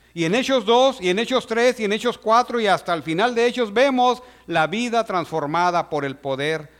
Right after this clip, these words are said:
de la gracia de Dios en Cristo. Y esos hombres se transformaron. Y no solo se transformaron,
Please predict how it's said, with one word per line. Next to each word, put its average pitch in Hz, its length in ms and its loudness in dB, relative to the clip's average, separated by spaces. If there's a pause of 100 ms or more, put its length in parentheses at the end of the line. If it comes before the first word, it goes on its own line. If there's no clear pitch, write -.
(100)
de 131 140 -6
la 123 140 -6
gracia 139 420 -4
de 127 140 -6
Dios 123 520 -8 (760)
en 120 100 -12
Cristo. 151 440 -16 (760)
Y 151 120 -2
esos 180 200 -2
hombres 202 260 -2
se 185 80 -4
transformaron. 175 720 -2 (880)
Y 185 80 -2
no 190 120 2
solo 220 200 2
se 208 80 -2
transformaron, 196 840 0